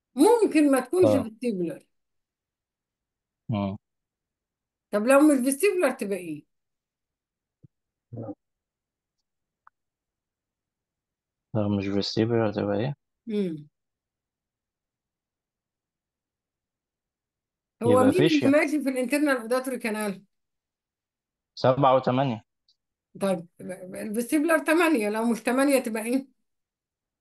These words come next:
Speaker 2: سبعة، فيشيا.
Speaker 1: طب، و-، ودي تم-، دي، دي تمشي سبعة ولا تمانية؟ وليه؟
Speaker 2: ممكن نجيب، آه، ساجيتال، اللي هي ال-،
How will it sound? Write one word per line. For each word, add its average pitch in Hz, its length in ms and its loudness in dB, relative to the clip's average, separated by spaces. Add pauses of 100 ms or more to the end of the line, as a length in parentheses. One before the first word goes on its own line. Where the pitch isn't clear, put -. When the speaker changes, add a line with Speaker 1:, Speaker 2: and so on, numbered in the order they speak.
Speaker 2:
سبعة، 120 480 -2 (320)
فيشيا. - 300 -4
Speaker 1:
طب، 180 220 -12 (440)
و-، 226 520 -6
ودي 220 400 -4
تم-، 254 440 -2
دي، 254 260 -6
دي 262 160 -4
تمشي 277 340 0
سبعة 269 280 0
ولا 214 160 -4
تمانية؟ 202 460 -4 (4000)
وليه؟ 208 480 -4 (180)
Speaker 2:
ممكن 123 360 0
نجيب، 139 420 -2
آه، 123 300 6
ساجيتال، 180 540 -4 (320)
اللي 107 280 -10
هي 120 200 -4
ال-، 113 540 -10